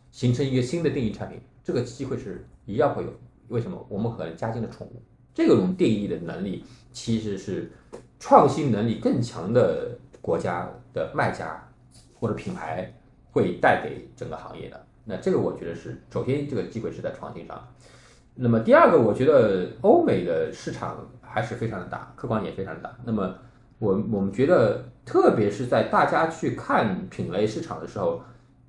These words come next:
这个市场大了之后，它可以容纳任何一个有想法和有创意和有能打造优质产品的卖家。也就是说，呃，智欧的六十个亿和我们一个中小卖家的两百万美元，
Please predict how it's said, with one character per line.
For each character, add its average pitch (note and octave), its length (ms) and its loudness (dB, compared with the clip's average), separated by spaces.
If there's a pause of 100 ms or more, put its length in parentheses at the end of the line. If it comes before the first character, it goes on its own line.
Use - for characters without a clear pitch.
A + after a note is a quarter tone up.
这 D4 120 0
个 G3+ 120 10
市 - 100 2
场 B2 300 -2
大 B3 180 6
了 G2 160 2
之 C3 80 -2
后， F#2 260 0
它 F#3 280 6
可 F#3 340 2
以 C#4+ 200 2
容 F#2+ 260 -2
纳 A#2+ 200 6
任 C4+ 240 2
何 - 200 -2
一 G2 160 -8
个 F2 240 -4 (120)
有 D2+ 320 -6 (160)
想 G#2 400 -4
法 - 300 -6
和 G2 140 -2
有 - 220 -6
创 G2+ 300 -6
意 E2 100 -10 (100)
和 - 180 -8
有 D#2+ 260 -6 (120)
能 G2+ 180 -6
打 - 140 -4
造 E2+ 140 -6
优 A#2+ 120 -2
质 A2+ 100 -4
产 - 300 -12
品 - 80 -10
的 - 60 -14
卖 - 140 -14
家。 - 140 -18 (480)
也 A#2 120 0
就 D#3 80 4
是 E3 60 4
说， G3+ 300 0 (380)
呃， A#2 280 2
智 A3 200 4
欧 G#3 160 12
的 C#3+ 240 8
六 E3+ 160 10
十 A#2+ 100 0
个 A#2 140 4
亿 F#2 320 -2
和 C3+ 160 2
我 G2+ 160 4
们 F#2 140 -2
一 - 20 -2
个 A#2 120 2
中 E3 140 -2
小 A#2 160 0
卖 G#2+ 140 0
家 A#2+ 160 0
的 F#2 360 -2 (280)
两 B2 180 2
百 C3 60 2
万 A2+ 160 0
美 - 60 -6
元， - 200 -12